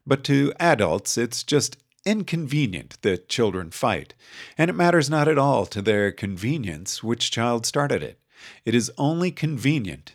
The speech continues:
that the fight end as rapidly as possible. A similar dynamic, I believe, governs the occasions in international diplomacy where great powers sternly tell smaller groups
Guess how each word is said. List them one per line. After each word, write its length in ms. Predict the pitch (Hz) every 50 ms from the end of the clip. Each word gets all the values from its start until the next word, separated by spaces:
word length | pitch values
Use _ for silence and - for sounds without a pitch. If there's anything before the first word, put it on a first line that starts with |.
| _ _ -
that 160 | 117 - -
the 80 | 117 113
fight 340 | - - 123 127 143 143 - -
end 420 | 139 127 110 85 73 87 90 - -
as 180 | - 117 87 87
rapidly 680 | 85 78 90 110 117 117 120 117 95 73 73 71 76
as 120 | 87 98 -
possible. 640 | - - 117 107 95 - - 82 67 62 62 - _ _ _ _ _ - - - - - -
A 80 | - 123
similar 420 | 123 - - 196 196 202 175 151
dynamic, 680 | 143 139 123 110 101 101 101 107 123 120 87 78 76 -
I 200 | - 82 95 127
believe, 520 | 143 120 101 85 85 76 67 67 85 98 104
governs 420 | 127 117 98 110 117 113 107 98
the 160 | 98 113 120
occasions 680 | 117 117 117 - 135 143 143 110 85 101 98 98 98 95
in 180 | 117 120 120 120 120
international 640 | 143 143 120 117 110 107 101 95 92 - - 113 107
diplomacy 840 | 101 104 120 113 - - - 160 185 185 160 117 95 - - 87 85 92
where 220 | 104 123 120 117
great 380 | 110 104 - 139 170 - - -
powers 460 | - 131 135 131 117 92 98 90 78
sternly 720 | - - - - 143 156 180 196 190 196 196 190 185 170
tell 340 | - - 175 175 175 185 175
smaller 460 | 170 - - 147 151 160 160 156 147
groups 480 | 131 120 104 120 120 98 - - -